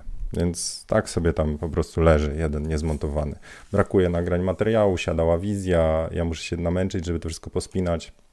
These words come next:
I tak leży i czeka na moją jakąś wenę twórczą. Może teraz, może teraz jest właściwy czas, że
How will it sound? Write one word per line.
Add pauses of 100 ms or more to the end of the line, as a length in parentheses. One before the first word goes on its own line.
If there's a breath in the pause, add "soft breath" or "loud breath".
(500)
I
tak
leży
i
czeka
na
moją
jakąś
wenę
twórczą.
Może
teraz,
może
teraz
jest
właściwy
czas,
że